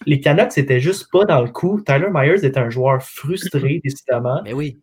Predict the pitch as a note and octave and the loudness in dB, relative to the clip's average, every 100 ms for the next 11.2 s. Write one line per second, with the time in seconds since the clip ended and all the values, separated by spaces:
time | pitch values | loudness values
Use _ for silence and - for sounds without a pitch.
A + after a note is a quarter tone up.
0 | _ C3 C#3 C3 - C#3 B2+ D3+ E3+ C#3+ | _ -10 -10 -12 -6 0 4 4 2 2
1 | B2+ D#3+ C3 C#3 D#3 C#3+ F3 - B2+ C#3 | 4 4 4 2 2 0 -4 -4 -4 -2
2 | D#3+ B2 B2 D#3 G3 D3 D#3 A2+ C3 D#3+ | -4 -4 -2 -2 0 0 0 0 0 0
3 | C3 C3+ D#3 B2+ - A2 A2+ C#3+ G#3+ - | -2 -4 -2 -2 -2 -6 -4 -6 -8 -12
4 | _ _ _ - B2 D#3 D3+ C3 A#2+ A2+ | _ _ _ -2 2 2 2 0 0 -2
5 | G#2+ - - D3+ C#3 E3 E3+ - C#3 C3+ | -4 -8 -8 -6 -4 -2 -4 -2 -4 0
6 | D#3 E3+ - _ _ _ _ _ _ - | -2 -2 -6 _ _ _ _ _ _ -20
7 | _ _ B2 B2 C3 F#3+ C#3+ - B2+ E3 | _ _ -4 -2 0 0 0 -2 -2 0
8 | C3 B2+ B2 A#2+ A#2+ D#3+ A3 - G#2 A#2+ | 0 -2 -4 -2 -4 -4 -6 -6 -8 -4
9 | D#3 E3 A#2+ A2 A2 - G3+ F3 - F#3 | -4 -2 -4 -4 -6 -4 -4 -4 -4 -4
10 | A#2 A#2+ D3+ - A2 D3 D#3 F3+ A#2 A#2 | -2 -2 -2 -4 -4 -2 0 -2 -2 -2
11 | F3 | -2